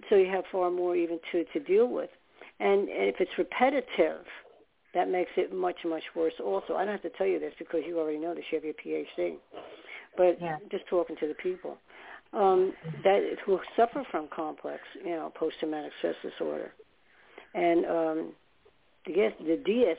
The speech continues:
Speaker 1: M five is having a little problem with that. I think that they should look at that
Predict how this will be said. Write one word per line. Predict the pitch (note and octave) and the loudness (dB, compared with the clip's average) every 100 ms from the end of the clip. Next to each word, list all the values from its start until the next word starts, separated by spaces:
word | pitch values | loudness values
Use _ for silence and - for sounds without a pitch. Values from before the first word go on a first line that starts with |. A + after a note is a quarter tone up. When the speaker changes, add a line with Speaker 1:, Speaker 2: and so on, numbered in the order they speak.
| - | -4
Speaker 1:
M | F#3 D#3 - | -6 -8 -6
five | G3 G3+ D3 | -6 -4 -6
is | C3+ | -6
having | E3 D3+ | -6 -6
a | |
little | D3 C#3 | -8 -12
problem | - G3+ G3+ D#3 | -6 -4 -4 -6
with | C#3+ | -12
that. | D3+ D3+ - | -10 -10 -8
I | F3 G3 | -8 -6
think | G3 - | -6 -4
that | E3+ E3+ - | -6 -6 -6
they | E3+ - | -8 -8
should | C#3+ D3+ | -10 -8
look | G3 G3+ | -8 -6
at | - | -6
that | - D3+ D3+ | -6 -8 -8